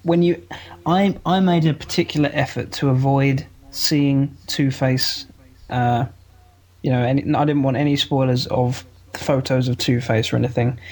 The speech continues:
And I have to say, it really did pay off, 'cause when I first saw him, I thought, "Wow, they've done a fantastic job there."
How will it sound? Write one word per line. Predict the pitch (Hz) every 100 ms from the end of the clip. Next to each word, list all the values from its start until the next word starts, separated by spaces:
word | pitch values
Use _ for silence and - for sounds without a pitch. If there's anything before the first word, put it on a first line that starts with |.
| - -
And | 151
I |
have | 160
to | 151
say, | 170 147
it | 139
really | 156 151 139
did | 131 127
pay | - 127
off, | 123 -
'cause | 147 143
when | 151
I | 143
first | - 180 175 -
saw | 139 131
him, | 135 117
I | 127
thought, | 131 117 104 - - - - _ _ _ _ _
"Wow, | - 123 127 120 - - - -
they've | 123 127
done | 117
a |
fantastic | - 123 117 - 160 139 - - -
job | 123 120 -
there." | - 160